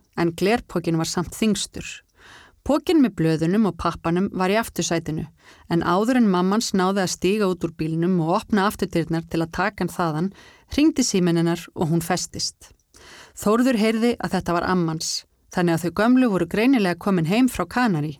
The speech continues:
heilu og höldnu. Hann dröslaði pokunum yfir að flösku- og dósamóttökunni. Þar var talsverð bið. Það voru nokkrir í röðinni á undan honum og sumir með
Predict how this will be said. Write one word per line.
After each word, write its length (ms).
heilu 320
og 140
höldnu. 320
Hann 160
dröslaði 480
pokunum 480
yfir 160
að 160
flösku- 400
og 160
dósamóttökunni. 840
Þar 240
var 160
talsverð 500
bið. 320
Það 160
voru 160
nokkrir 420
í 60
röðinni 400
á 80
undan 320
honum 280
og 100
sumir 400
með 160